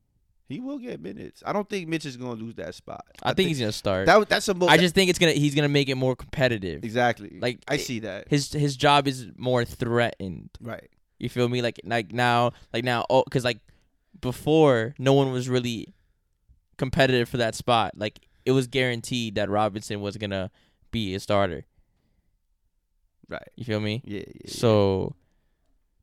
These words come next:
Speaker 2: now it makes it a little bit more competitive, you know. I, and, you know, I like, and I, and I like how he's, I like how both of them acknowledge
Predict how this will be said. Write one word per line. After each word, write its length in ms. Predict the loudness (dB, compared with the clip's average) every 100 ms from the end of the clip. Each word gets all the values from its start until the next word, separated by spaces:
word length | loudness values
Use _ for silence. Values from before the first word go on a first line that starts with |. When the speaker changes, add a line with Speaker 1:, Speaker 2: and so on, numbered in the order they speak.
| _ _ _ _ -2
Speaker 2:
now 260 | 2 4
it 100 | 2
makes 240 | 0 -4 -4
it 40 |
a 20 |
little 180 | -4 -2
bit 100 | -2
more 140 | -2
competitive, 800 | -4 -4 -4 -2 -2 -2 -4 -6
you 80 | -10
know. 160 | -8 -8
I, 180 | -8 -12
and, 160 | -12 -14 -6
you 100 | -2
know, 140 | 0
I 120 | 0
like, 200 | 2 2
and 160 | 2 0
I, 60 |
and 100 | 0 2
I 80 |
like 160 | 2 2
how 140 | 2
he's, 160 | 2 0
I 80 | -2
like 180 | -4 0
how 160 | 0
both 300 | 0 0 -2
of 40 | -6
them 100 | -6
acknowledge 720 | -4 -2 -2 -2 -6 -14